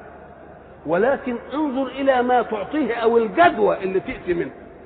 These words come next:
فساعة تنظر الى ش-، احنا قلنا الانسان الذي نقول له: لا تسرق، ما تسرقش، يمكن يزعل منا لاننا بنحدد، بنحدد حريته في الخاص.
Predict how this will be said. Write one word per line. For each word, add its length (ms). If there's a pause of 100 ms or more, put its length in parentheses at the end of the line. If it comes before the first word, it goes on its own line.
(360)
فساعة 600
تنظر 400
الى 340
ش-، 160
احنا 220
قلنا 320 (320)
الانسان 520
الذي 440
نقول 360
له: 240
لا 140
تسرق، 440 (1600)
ما 60
تسرقش، 560 (760)
يمكن 360 (160)
يزعل 280
منا 300 (680)
لاننا 320
بنحدد، 560 (180)
بنحدد 560 (160)
حريته 340
في 80
الخاص. 300